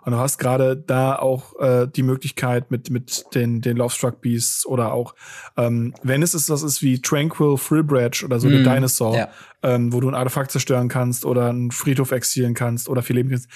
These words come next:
Speaker 1: was einfach viel mehr Versila ist und im Deck viel mehr steht tatsächlich,
Speaker 2: Ja.
Speaker 1: ähm, als, als halt das, das, den Clunky mit drin. Ähm, das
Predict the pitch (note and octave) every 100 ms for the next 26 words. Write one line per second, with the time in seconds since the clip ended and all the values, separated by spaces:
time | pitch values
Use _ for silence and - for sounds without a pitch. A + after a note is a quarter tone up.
0 | - C3+ C#3 C#3+ - F#3 F3+ E3+ D3+ C3+
1 | C#3+ F3+ F3 D#3 D3+ C3+ C3 C#3+ - -
2 | F3 D#3+ D3 B2+ - - C3 C3 A#2+ -
3 | G#2+ B2 A2 - - - - C#3 A#2+ A#2
4 | C3 - - _ A#4 C3 B2+ - C3+ A#2+
5 | - A#2+ A#2 A#2 - _ A#2+ A2 - -
6 | - A2 - - - _ B2 A2+ C3 A#2
7 | B2+ A#2+ G#2 - - G#2+ D3+ - - _
8 | - A#2+ A2 A2 C#3+ _ B2+ - -